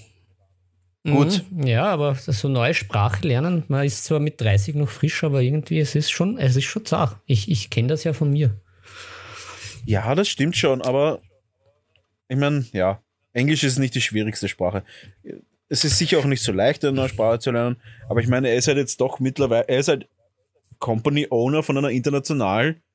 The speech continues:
Speaker 2: sehr, sehr angesagten Bemalstudio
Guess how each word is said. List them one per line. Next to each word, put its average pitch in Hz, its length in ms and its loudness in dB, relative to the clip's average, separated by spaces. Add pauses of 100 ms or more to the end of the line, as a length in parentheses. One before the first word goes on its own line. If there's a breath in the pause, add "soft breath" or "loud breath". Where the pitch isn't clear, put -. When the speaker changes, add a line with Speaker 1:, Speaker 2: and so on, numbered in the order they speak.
(200)
Speaker 2:
sehr, 90 420 0
sehr 135 160 2
angesagten 131 1120 0
Bemalstudio 110 840 0